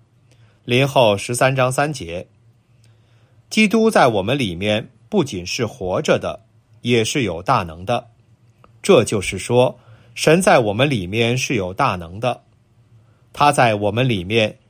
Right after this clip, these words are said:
与我们联合到一个地步，他的大能就成了我们的能力。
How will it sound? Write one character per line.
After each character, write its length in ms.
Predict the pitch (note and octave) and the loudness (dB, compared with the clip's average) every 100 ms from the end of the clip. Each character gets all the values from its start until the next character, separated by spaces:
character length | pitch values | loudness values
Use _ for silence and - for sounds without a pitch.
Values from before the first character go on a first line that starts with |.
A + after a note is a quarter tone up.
| _ | _
与 140 | A#2+ | 0
我 200 | D3+ A#2+ | 4 4
们 160 | F#2+ G2 | 2 -2
联 200 | G2 A#2 | -2 -2
合 180 | C3+ A2 | -2 0
到 200 | A#2+ F#2+ | 0 0
一 180 | F2+ B2+ | -4 -2
个 160 | C3 | -2
地 240 | A#2+ G2+ F2+ | -2 -4 -4
步， 320 | A2 G2+ - _ _ _ _ | -6 -6 -8 _ _ _ _
他 160 | - A#2 | -2 0
的 140 | A2 | 2
大 280 | G#2+ D3 G2 | 2 0 0
能 360 | F2+ F#2+ C3+ D3+ _ | -6 -6 -6 -8 _
就 260 | - A#2 G2 | 0 2 2
成 300 | - G2+ C#3+ | -4 -4 0
了 340 | F#2 F#2 - - | 0 0 -4 -4
我 220 | G#2+ F#2 | -2 -2
们 160 | F#2 | -4
的 140 | G#2+ G#2+ | -4 -4
能 220 | E2+ F2+ | -4 -6
力。 220 | C3+ A#2+ | -4 -4